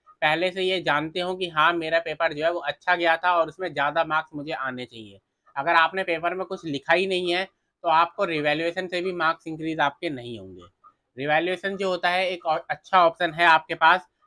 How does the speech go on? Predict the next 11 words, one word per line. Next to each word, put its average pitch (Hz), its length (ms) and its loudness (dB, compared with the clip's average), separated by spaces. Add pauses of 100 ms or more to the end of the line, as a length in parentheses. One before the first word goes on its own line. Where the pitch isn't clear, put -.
(100)
अगर 170 220 2
आपका 180 540 4 (380)
जो 180 440 0 (120)
एग्जाम 160 480 4
है, 190 160 2
उसमें 170 280 -4
आपको 160 300 2
कम 170 260 4
मार्क्स 160 360 2
मिले 151 280 -2
हैं, 185 320 -4